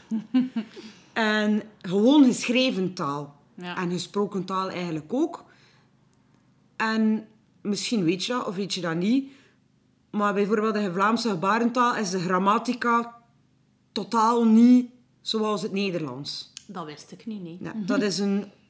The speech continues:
Speaker 1: werkwoorden bijvoorbeeld worden niet vervoegd. En personen zijn altijd een hij of een hem.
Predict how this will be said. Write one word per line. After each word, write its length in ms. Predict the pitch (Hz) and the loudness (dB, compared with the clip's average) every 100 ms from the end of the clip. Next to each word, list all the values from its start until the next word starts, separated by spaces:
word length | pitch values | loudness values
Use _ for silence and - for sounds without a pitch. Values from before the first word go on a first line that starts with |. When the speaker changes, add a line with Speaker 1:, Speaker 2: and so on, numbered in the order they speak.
| _ _ _ | _ _ _
Speaker 1:
werkwoorden 640 | - 220 226 226 240 247 247 | -4 -2 -2 -2 0 2 2
bijvoorbeeld 540 | 233 214 247 247 247 | 2 2 2 4 0
worden 560 | 220 226 202 196 190 185 - - 196 | 0 -4 -2 -4 -4 -6 -12 -8 -4
niet 320 | 208 220 202 | 0 0 0
vervoegd. 720 | 190 170 165 285 - - - _ _ _ _ _ _ - 269 | -4 -4 -2 -2 -4 -14 -16 _ _ _ _ _ _ -16 -8
En 300 | 202 208 208 | -4 -2 -4
personen 640 | 226 - 247 247 240 226 | -6 -2 2 4 4 2
zijn 200 | 208 208 | 0 -2
altijd 420 | 220 220 220 185 | -4 -2 -2 -2
een 120 | 160 | -6
hij 400 | 147 185 240 320 - _ _ _ | -2 0 0 -2 -8 _ _ _
of 120 | - 180 | -12 -8
een 100 | 156 | -2
hem. 360 | 202 262 302 | 2 2 2